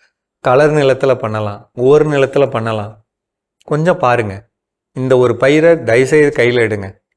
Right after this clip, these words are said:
ஊருக்குள்ள பல பேர் பல விதமா சொல்லுவாங்க. அவங்களுக்கெல்லாம் பயந்துட்டு இந்த காரியத்தை செய்யாம விடாதீங்க. நான் தான் சொல்றேன்ல, இவ்வளவு லாபம் இருக்கு. கொட்டையை மட்டும் இன்னைக்கு விதைக்கு, விதைக்காகவே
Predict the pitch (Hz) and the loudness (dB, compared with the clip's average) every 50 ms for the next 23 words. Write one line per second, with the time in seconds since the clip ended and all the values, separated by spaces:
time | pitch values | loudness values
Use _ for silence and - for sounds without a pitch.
0 | _ - 175 190 208 185 - - 156 147 147 151 156 165 160 - - 139 131 143 | _ 0 2 4 2 2 2 2 2 4 4 4 4 2 0 -2 0 2 2 2
1 | 147 139 160 160 156 160 160 135 127 135 143 143 135 139 139 147 147 143 147 131 | 2 4 2 2 2 2 2 2 2 2 2 2 2 0 0 -2 -2 -2 -2 -2
2 | 120 123 123 123 127 127 123 123 123 123 110 107 113 123 139 156 160 156 156 151 | 0 0 0 0 -2 -2 -2 -2 -2 -2 0 0 0 0 0 0 2 2 2 2
3 | 156 147 151 156 147 139 127 131 135 131 123 147 151 147 135 120 107 - 123 123 | 2 0 0 0 0 -2 -4 -2 -4 -4 -4 -4 -4 -2 -2 -4 -4 -2 -2 -2
4 | 127 135 131 123 127 110 107 123 123 127 123 123 113 110 107 104 101 98 95 98 | -2 -2 -2 -2 -6 -6 -4 -4 -4 -2 -4 -4 -4 -4 -4 -6 -6 -8 -12 -14
5 | 101 - _ _ _ _ _ _ _ _ _ _ _ _ _ _ _ - 117 131 | -18 -20 _ _ _ _ _ _ _ _ _ _ _ _ _ _ _ -6 -4 0
6 | 151 190 190 - 165 143 139 139 135 127 110 107 113 131 139 131 127 131 135 147 | 0 0 0 0 0 0 0 0 0 -2 -2 0 0 2 2 4 4 2 2 2
7 | 147 147 135 117 104 95 92 104 - - _ _ _ _ _ _ _ _ _ _ | 2 2 0 -2 -4 -8 -10 -12 -16 -18 _ _ _ _ _ _ _ _ _ _
8 | _ _ - 117 107 - 165 160 160 165 160 156 160 160 185 170 147 135 120 117 | _ _ -4 -4 0 2 2 4 4 4 2 0 0 0 0 0 0 0 -2 0
9 | 101 107 117 123 151 151 156 - 135 120 107 110 117 135 160 170 170 165 165 - | 0 0 2 0 0 -2 -2 -6 -6 -2 -2 0 2 2 2 2 0 0 -2 0
10 | 175 165 165 165 165 165 180 | 2 4 4 4 4 4 4